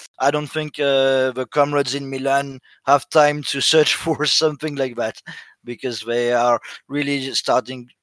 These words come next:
to organize so many things, uh, already, and, like, uh,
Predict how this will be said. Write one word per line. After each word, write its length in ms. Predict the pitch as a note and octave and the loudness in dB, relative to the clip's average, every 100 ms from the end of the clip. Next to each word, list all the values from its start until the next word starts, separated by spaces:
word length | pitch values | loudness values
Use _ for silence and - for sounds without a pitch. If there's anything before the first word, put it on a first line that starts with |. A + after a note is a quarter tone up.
| _ _ | _ _
to 180 | - C3+ | -8 -2
organize 500 | B2+ B2 B2 B2 A#2 | -2 -2 -4 -4 -4
so 480 | - - - D3 C#3+ | -4 -4 -2 -2 -2
many 300 | C#3 C3+ C3+ | -2 -6 -6
things, 560 | B2+ C#3 C#3 C3+ - - _ - _ _ - | -8 -8 -8 -6 -6 -8 _ -20 _ _ -2
uh, 340 | B2 B2 A#2 F#2 | 2 2 2 0
already, 680 | A#2+ A#2+ B2 B2+ C3+ C#3 | -2 -2 -4 -6 -6 -4
and, 360 | B2+ A#2+ A#2 A2 | -6 -8 -10 -6
like, 320 | A2+ G#2+ - | -6 -6 -10
uh, 260 | A2 G#2 | -10 -8